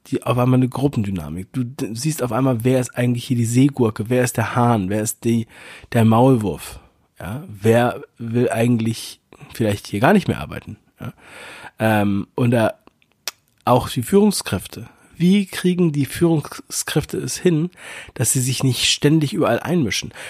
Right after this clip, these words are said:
Es gibt zum Teil Mitarbeiter, die haben Angst, ja, die haben super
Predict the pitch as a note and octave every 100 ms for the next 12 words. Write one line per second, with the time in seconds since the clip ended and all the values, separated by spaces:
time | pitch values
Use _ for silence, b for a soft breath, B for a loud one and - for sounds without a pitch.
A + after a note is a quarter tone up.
0 | B - - G3 - C#3+ C3 B2+ D3+ C#3
1 | G3+ F3+ C#3+ A2 B2 - B2+ G#3+ - -
2 | - _ _ _ _ _ A2+ D#3+ - -
3 | B2 B2+ D3 C#3 G3 F#3 E3